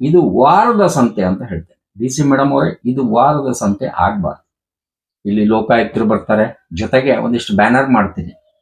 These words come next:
ಇಲ್ಲಿ, ಆ, ಪ್ರಾಧಿಕಾರದ ಸಹಯೋಗದೊಂದಿಗೆ ಹಾಗೆ, ಆ, ಸೆಕ್ರೆಟರಿ ಅವರು ಕಳಿಸಿದ ಒಂದು ಪ್ರಮಾಣ ವಚನವನ್ನ ಕೈ ಹಿಡ್ಕೊಂಡ್ಬಿಡೋದು. ನಾವು ಯಾವುದೇ ರೀತಿಯಿಂದ ಭ್ರಷ್ಟಾಚಾರ ಮಾಡೋದಿಲ್ಲ. ನಿಮಗೆ ಗೊತ್ತಿರಲಿ,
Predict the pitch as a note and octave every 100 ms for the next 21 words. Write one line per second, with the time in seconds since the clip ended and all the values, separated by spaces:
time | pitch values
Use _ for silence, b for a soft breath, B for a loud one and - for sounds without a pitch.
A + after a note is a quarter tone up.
0 | _ _ _ _ _ _ - A#2 A#2 G2+
1 | E2 G#2+ G#2 G#2 G2+ G2+ - A#2+ B2 B2+
2 | B2 A2 A2 G#2 A2 G#2 A#2+ A#2+ G#2+ G#2
3 | G#2+ G#2+ G#2+ A#2+ A#2 A2+ C3 G#2 - _
4 | - G2 F#2 - G2+ B2 A2+ A#2 A2 G2+
5 | A2+ A2 - G#2 G2+ - _ _ _ _
6 | _ - - A#2 - - - B2+ C3 C#3
7 | C3 G#2+ - G#2+ F#2+ F2+ E2+ - _ _
8 | _ _ _ C#3+ D3+ A#2+ A2+ F#2+ G#2+ G2
9 | G2+ - - - G#2+ A#2+ A2+ G2 A#2 A#2+
10 | A#2 A2 G#2+ G2 G#2 G2+ A#2+ F#2+ E2+ -
11 | G#2+ A2 - G#2+ G2+ G2 F#2 F#2+ A2+ A#2+
12 | G#2 F2 D#2+ - _ _ _ _ _ _
13 | _ G#2+ A#2 A2 G#2+ C3 C3+ C#3 A#2+ B2
14 | D3+ D#3+